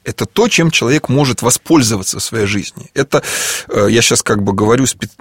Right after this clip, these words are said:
с такой точки зрения, даже не как священник, а, может быть, как сторонний наблюдатель. Это еще одна возможность для человека. Это еще одна, и, и еще нечто, чем человек дополнительно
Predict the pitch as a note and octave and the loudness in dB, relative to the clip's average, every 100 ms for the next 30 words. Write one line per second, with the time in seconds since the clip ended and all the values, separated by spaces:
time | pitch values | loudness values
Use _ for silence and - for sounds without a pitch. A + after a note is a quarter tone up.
0 | F#2+ - G#2+ C3+ A2+ A2 - G#2 C3+ C3 | -6 -4 -2 -2 0 -2 -2 0 2 2
1 | F#2+ F2 F2+ B2+ E3 B2+ A2+ - F#2+ F2 | 0 -2 -2 0 0 0 0 0 0 -4
2 | - G#2 F#2+ - - - A2+ C3+ A#2 A2 | -8 -10 -8 -6 -4 2 2 4 4 2
3 | G#2+ A2+ C3 F#2+ - - - - - B2 | 2 2 2 0 -2 -14 -16 -16 -6 -4
4 | - A2 A2+ - E3 G#3 - A2+ A2 D#3+ | -2 0 2 2 4 4 4 0 2 2
5 | C3+ G#2 A2 B2 E3+ C#3 A2 G#2 G#2 A2+ | 4 2 2 2 2 2 -2 -2 0 0
6 | - G#2+ A2 F#2+ - - - - - G#2+ | 0 0 0 -2 -6 -14 -16 -12 -6 -4
7 | - D#3+ A#2+ G#2+ B2+ - - - - A2+ | 0 2 2 2 0 -2 -12 -12 -4 0
8 | A#2 - - D#3+ D3 F#3+ - - C3+ A#2+ | 0 0 2 4 4 2 0 -2 -2 0
9 | C#3+ B2+ A2 A2+ A#2+ C3 E3 D3 A#2+ G#2+ | 0 0 2 2 4 4 4 2 2 0